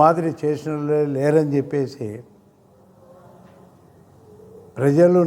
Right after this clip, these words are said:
నమ్మే విధంగా డైలాగులు కొడుతూ, సాక్ష్యము దేవుళ్ళపైన ప్రమాణాలు చేస్తూ చెప్తూ, ప్రజలను మెప్పించే విధంగా ప్రవర్తించడం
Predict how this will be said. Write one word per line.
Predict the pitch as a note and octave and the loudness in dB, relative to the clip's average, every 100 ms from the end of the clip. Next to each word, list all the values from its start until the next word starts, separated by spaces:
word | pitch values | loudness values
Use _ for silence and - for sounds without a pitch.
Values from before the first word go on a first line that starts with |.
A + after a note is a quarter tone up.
| D#3 | 0
నమ్మే | D3+ D#3 D3 | 0 0 0
విధంగా | C#3 D3+ D#3+ D#3+ C3+ - - - - - - _ _ _ _ _ _ _ A#2+ | 0 -2 2 2 2 -2 -14 -20 -20 -20 -20 _ _ _ _ _ _ _ 0
డైలాగులు | C3 D3 D#3 D#3+ D3 C3+ B2+ | 4 6 6 4 2 -2 -4
కొడుతూ, | C3 C#3+ D3 D3+ - - _ _ _ _ _ _ _ _ _ _ _ - - - | -6 -4 -6 -8 -14 -20 _ _ _ _ _ _ _ _ _ _ _ -20 -20 0
సాక్ష్యము | C#3 D#3 - E3 C#3+ A2 - - - _ B2 | 4 4 2 0 0 -4 -10 -20 -20 _ 0
దేవుళ్ళపైన | D3+ D#3+ D#3+ D3 D3+ C#3 C3+ | 4 4 4 0 0 -2 -4
ప్రమాణాలు | B2+ C3 C#3+ D3 B2 | -4 -2 -2 -2 -4
చేస్తూ | C3+ A#2+ - A#2+ | -6 -8 -12 -14
చెప్తూ, | - - - C#3+ C#3 C#3+ - - _ _ _ _ _ _ _ _ - | -12 -12 -8 -6 -6 -8 -20 -20 _ _ _ _ _ _ _ _ -4
ప్రజలను | C3 C#3+ F3 F3+ C#3+ G2 - - _ _ _ _ _ _ _ _ _ _ _ - | 0 2 2 2 0 -4 -14 -20 _ _ _ _ _ _ _ _ _ _ _ -10
మెప్పించే | B2 C#3 C#3 F3 - D#3+ C3 G2+ - - _ - | -2 0 0 -2 0 2 2 -2 -12 -20 _ -12
విధంగా | A#2+ C#3+ D3 D3 A#2+ F2+ - - _ | -4 -4 0 0 0 -4 -18 -20 _
ప్రవర్తించడం | - C3 C3+ D3+ C#3 C#3+ C3 | -8 -6 -6 -10 -8 -6 -6